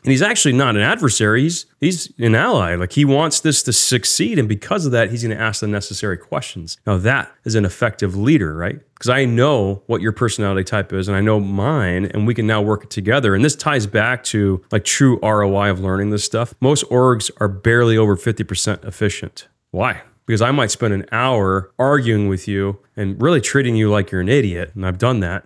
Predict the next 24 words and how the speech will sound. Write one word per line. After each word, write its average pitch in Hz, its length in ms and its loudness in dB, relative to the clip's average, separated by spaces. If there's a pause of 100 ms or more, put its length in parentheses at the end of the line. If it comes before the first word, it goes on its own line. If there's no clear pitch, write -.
(100)
when 117 180 4
instead, 123 760 0
I'm 117 200 -2
prepared 120 400 0
for - 100 -6
you, 107 380 0
and 104 100 -2
we 113 80 0
can 110 140 -4
cut 117 200 -4
through 104 160 -2
all 123 340 0
that, 90 340 -2
and 107 100 -2
I 101 60 0
can 101 100 -4
share 113 220 0
the 98 100 2
data 101 240 2
that 90 140 -2
I 90 60 -4
need 120 120 -2
to 113 80 -4
share 82 400 -8